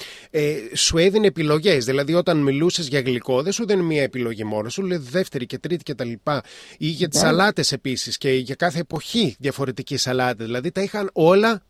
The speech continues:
Speaker 1: όλα, όλα εκεί που ζούσαν.
Speaker 2: Φυσικά, φυσικά. Φυσικά, ε, τα είχανε και ήταν και φυσικά. Δηλαδή, έναν τίποτα επεξεργασμένο, έτσι.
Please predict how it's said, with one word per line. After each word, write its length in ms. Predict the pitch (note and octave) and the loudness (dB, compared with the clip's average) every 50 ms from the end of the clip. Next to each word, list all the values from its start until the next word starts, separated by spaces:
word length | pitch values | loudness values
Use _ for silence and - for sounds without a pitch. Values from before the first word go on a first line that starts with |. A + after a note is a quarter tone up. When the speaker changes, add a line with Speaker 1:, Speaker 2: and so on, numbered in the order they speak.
| _ - | _ 0
Speaker 1:
όλα, 440 | E3 F3 G3 G#3+ A3 A#3 A#3 G#3+ - | 4 4 6 6 6 4 2 0 0
όλα 280 | - F3 G3 A3+ A3+ | 0 0 0 2 0
εκεί 160 | G#3 F#3+ - - | -2 -2 -4 -6
που 140 | - A#3+ | -4 -2
ζούσαν. 440 | G3+ F#3+ B3+ C4+ - - C3 G2+ - _ _ _ _ _ _ _ _ _ _ | 0 2 2 2 2 0 -2 -6 -8 _ _ _ _ _ _ _ _ _ _
Speaker 2:
Φυσικά, 880 | - - - E3+ D#3+ - A3 A#3 - D4+ D4+ C#4+ - - - - - - _ _ _ | -8 -2 0 2 2 4 4 4 6 6 4 4 4 0 -4 -6 -10 -16 _ _ _
φυσικά. 680 | - F3+ F3 - G#3 - - B3+ A#3 C#3 G2 - _ _ _ _ _ _ _ _ | 0 0 0 0 -2 2 2 2 4 2 0 -4 _ _ _ _ _ _ _ _
Φυσικά, 760 | - - G3 - - - E3+ E3 - B3+ B3+ A#3+ G#3+ - - - | 0 2 2 2 4 2 2 4 6 6 6 6 6 4 2 2
ε, 320 | - F3 D#3 C3+ B2 - | 4 4 6 4 4 2
τα 160 | D#3 - D#3 | 2 4 6
είχανε 440 | F3 A#3+ C4 - G#3+ F3+ D#3+ E3 F#3+ D#4+ - F4+ D#4+ - _ _ | 6 6 4 4 2 0 2 2 0 0 0 -2 -2 -4 _ _
και 120 | - A3+ | 2 4
ήταν 320 | G#3+ C#4 E4+ - G#3+ E3 C#3 | 6 6 6 6 4 2 2
και 120 | - D3 | -2 -4
φυσικά. 420 | - - C#3 - - - - - - - - - - - | -4 -4 -10 -12 -10 -8 -6 -6 -6 -6 -10 -16 -8 0
Δηλαδή, 480 | - E3+ E3 E3 E3 F3 G3 G3 F#3+ F#3+ - - - _ _ _ | 4 6 6 6 6 6 6 4 4 2 -2 -12 -20 _ _ _
έναν 340 | - F3 G3 G3 F#3 G3 F3+ - | -6 -4 -4 -4 -4 -6 -2 0
τίποτα 360 | D4 D4+ D4 D#4+ D#4+ - D4+ | 0 0 0 0 -4 -4 -4
επεξεργασμένο, 720 | D#4 - F#4 - - A4+ A4+ B4 C5 C5 C#4+ G3+ - - - - - | -4 -6 -8 -4 -2 -2 0 0 0 0 -2 -2 -4 -6 -12 -14 -12
έτσι. 240 | - - - _ | -12 -12 -12 _